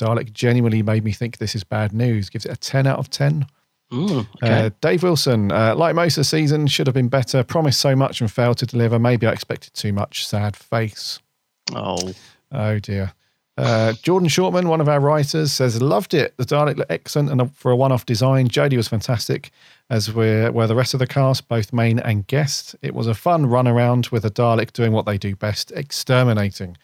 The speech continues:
Speaker 2: Mm.
Speaker 1: Roll on twenty twenty.
Speaker 2: Yeah.
Speaker 1: Uh, Chloe Rebecca Anderson, uh, "Despite thinking some of the dialogue between Ryan and his dad could have been shortened,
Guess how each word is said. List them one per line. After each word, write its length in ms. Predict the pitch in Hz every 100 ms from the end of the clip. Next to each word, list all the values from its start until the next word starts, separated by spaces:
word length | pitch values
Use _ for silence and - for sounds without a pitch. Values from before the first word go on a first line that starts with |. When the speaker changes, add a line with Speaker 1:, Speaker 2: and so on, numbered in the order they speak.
| _ - - _
Speaker 2:
Mm. 180 | 117 117
Speaker 1:
Roll 300 | 120 135 131
on 160 | 135 127
twenty 340 | - 127 131
twenty. 600 | - - 135 113 90 85 _ _ _ _ _ _ _ -
Speaker 2:
Yeah. 260 | 101 104 98 - - -
Speaker 1:
Uh, 220 | 123 123 -
Chloe 460 | - 180 202 190
Rebecca 380 | 185 131 127 117
Anderson, 520 | 110 95 110 95 92 -
uh, 140 | 117
"Despite 360 | 123 - 214 -
thinking 360 | 190 143 151
some 240 | 127 156 143
of 100 | 123
the 80 | 107
dialogue 380 | 131 123 120
between 320 | - - 117 107
Ryan 160 | 120
and 60 | 117
his 100 | 107
dad 220 | - 117 -
could 140 | -
have 120 | 101
been 160 | 110 98
shortened, 600 | 92 - 151 160 170 -